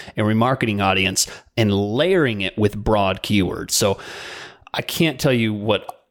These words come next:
episode it was, but I know we've talked about it. Look it up on our YouTube channel, but we have talked about search remarketing with high funnel keywords. And let me just break this all down real quick. So essentially the way it works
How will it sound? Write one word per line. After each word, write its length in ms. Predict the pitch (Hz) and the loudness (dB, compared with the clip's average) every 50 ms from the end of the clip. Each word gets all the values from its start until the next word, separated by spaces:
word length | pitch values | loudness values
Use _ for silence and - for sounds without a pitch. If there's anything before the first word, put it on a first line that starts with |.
| _ - | _ -2
episode 420 | 117 113 123 117 - 120 117 113 | -2 0 0 0 2 2 2 2
it 80 | 110 - | 2 0
was, 300 | 113 113 113 113 110 - | 2 2 2 2 2 0
but 100 | - 101 | 0 0
I 100 | 104 104 | 2 2
know 420 | 110 117 127 139 151 156 156 156 | 0 0 0 0 2 2 4 4
we've 260 | 139 127 117 113 - | 4 2 0 -2 -4
talked 280 | - - 101 101 - - | -2 0 0 0 0 0
about 260 | - 95 92 92 92 | 0 0 2 2 2
it. 120 | 92 - - | 2 0 0
Look 140 | 131 - | 0 0
it 80 | 98 139 | 0 0
up 100 | 131 - | 0 2
on 100 | 127 110 | 0 2
our 80 | 107 104 | 2 2
YouTube 380 | 101 101 101 - 104 95 95 | 2 0 0 0 0 0 0
channel, 380 | - - 92 90 87 90 92 92 | 0 0 0 0 2 0 0 0
but 320 | - - 95 92 95 - - - - _ | 0 0 2 2 0 -2 -8 -20 -12 _
we 140 | - 127 147 | 0 2 2
have 100 | 175 - | 2 2
talked 320 | - 156 147 147 143 - | 0 0 0 0 0 -2
about 600 | 139 127 123 117 113 113 - - - _ _ - - _ _ _ _ _ _ _ _ _ _ _ | -2 0 2 2 2 0 -2 -6 -14 _ _ -20 -20 _ _ _ _ _ _ _ _ _ _ _
search 580 | - - - - - 147 151 180 180 - - - | -4 -2 -2 0 2 2 2 2 2 -2 -6 -2
remarketing 840 | 151 160 147 143 135 123 117 113 - - 101 98 92 98 101 98 - _ _ - | 0 2 2 4 4 4 2 2 0 -2 -2 0 0 0 -2 -4 -6 _ _ 0
with 340 | 117 107 107 101 - - - - - | 2 4 4 2 0 -2 -10 -16 -18
high 340 | - - - - 139 147 156 | -14 -8 -4 0 2 2 2
funnel 320 | 143 - 156 143 135 131 | 0 0 0 2 2 2
keywords. 540 | 123 - - 113 104 107 - - 107 - - | 0 0 0 0 0 0 0 -2 -2 -2 -2
And 80 | 104 101 | 0 2
let 100 | 110 113 | 4 4
me 80 | 120 | 4
just 220 | 117 113 104 - - | 2 2 -2 -2 -2
break 180 | 120 123 139 | -2 -2 0
this 160 | - 160 - - | 0 -2 0 2
all 140 | 143 135 | 2 2
down 240 | 135 131 120 120 120 | 2 2 0 0 0
real 180 | 113 110 107 107 | 0 0 0 -2
quick. 320 | - - 113 90 82 - | -2 -2 -2 -2 0 0
So 240 | - - 110 104 101 | 0 2 2 2 2
essentially 420 | 104 - - 175 175 180 - 170 | 0 0 0 0 0 2 2 0
the 80 | 143 120 | 0 0
way 200 | 101 104 127 170 | 0 0 0 0
it 100 | 175 127 | 0 0
works 420 | 135 120 110 117 - - - - | 0 0 0 0 -2 -2 -4 -6